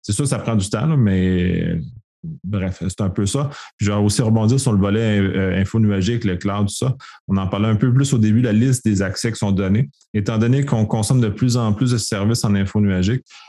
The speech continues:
euh, faut répéter, on a plus de difficultés à répertorier ces systèmes-là parce que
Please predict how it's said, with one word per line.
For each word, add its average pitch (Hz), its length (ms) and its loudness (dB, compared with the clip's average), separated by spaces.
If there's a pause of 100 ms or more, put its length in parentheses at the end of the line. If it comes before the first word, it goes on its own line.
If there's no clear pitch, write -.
(140)
euh, 92 840 0 (120)
faut 117 160 0
répéter, 110 460 0
on 113 180 2
a 113 240 -4 (260)
plus 147 220 0
de 123 60 2
difficultés 104 420 -2
à 120 40 -2
répertorier 104 680 -2
ces - 180 -2
systèmes-là 104 580 -2
parce 95 280 -6
que 120 180 -2